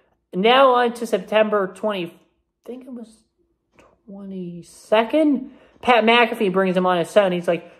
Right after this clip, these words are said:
"We gotta ask about you and Taylor Swift." And McAfee instantly says, "Hey, I got to see you rock out at Arrowhead, so you should come rock out, watch me rock out at Arrowhead."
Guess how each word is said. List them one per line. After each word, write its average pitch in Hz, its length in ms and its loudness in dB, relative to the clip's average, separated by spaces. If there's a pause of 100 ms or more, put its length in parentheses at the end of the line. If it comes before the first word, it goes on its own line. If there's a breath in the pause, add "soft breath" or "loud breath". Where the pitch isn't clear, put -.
"We 233 160 2
gotta 226 280 6
ask 208 300 -2
about 185 260 0
you 185 100 -2
and 175 100 -6
Taylor 170 280 0
Swift." 196 500 -2 (560)
And 170 140 -4
McAfee 196 640 -2
instantly 190 420 -4
says, 175 260 -4 (440 soft breath)
"Hey, 220 180 6
I 208 200 4
got 220 240 4
to 220 60 -16
see 226 140 -8
you 226 160 -6
rock 196 300 -2
out 175 180 -2
at 170 80 -6
Arrowhead, 165 560 -6
so - 80 -12
you 175 140 -6
should 180 180 -12
come 175 280 -8
rock 175 240 -2
out, 170 340 -4
watch 165 280 -2
me 190 160 -6
rock 160 300 0
out 143 140 -2
at 143 80 -8
Arrowhead." 139 520 -4